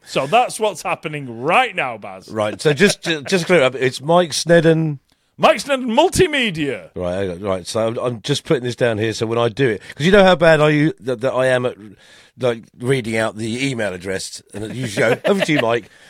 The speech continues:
Speaker 2: I'm just gonna make sure that when I do say it, I get it correct.
Speaker 1: Yes,
Speaker 2: But
Speaker 1: Mike
Speaker 2: yeah.
Speaker 1: Snedden Multi-, and I've written it down here myself. So
Speaker 2: Yeah.
Speaker 1: Mike Snedden Multimedia for all your audio visual editing needs.
Speaker 2: Right, I'm gonna put
Speaker 1: I
Speaker 2: that
Speaker 1: mean,
Speaker 2: in
Speaker 1: it's
Speaker 2: as well.
Speaker 1: literally the worst tagline in the world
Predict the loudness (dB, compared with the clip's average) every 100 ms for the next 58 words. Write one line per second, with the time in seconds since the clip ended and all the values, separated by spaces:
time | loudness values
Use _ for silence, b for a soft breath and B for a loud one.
0 | b -2 0 -2 2 2 2 0 0 0
1 | 0 0 -2 -2 0 0 0 0 0 -2
2 | -6 -8 -6 -6 -8 -10 -10 -12 -20 -20
3 | _ -20 -8 -6 -6 -12 _ 2 6 6
4 | 4 0 2 2 4 2 4 4 6 6
5 | 6 4 4 4 4 2 0 -2 -4 -8
6 | -8 -12 -2 2 2 2 0 2 2 2
7 | 2 2 2 4 4 b b -6 2 4
8 | 8 8 8 6 8 8 8 6 4 4
9 | 4 0 -2 -2 -2 -2 -6 -2 -2 -2
10 | -8 -8 -6 0 0 0 -4 -8 -8 -8
11 | -6 -4 -2 -2 0 2 2 0 -2 -4
12 | -4 0 4 4 2 -4 -2 0 0 4
13 | 6 6 2 -4 -4 -4 -4 -4 -4 -8
14 | -10 -6 -4 -6 -10 -20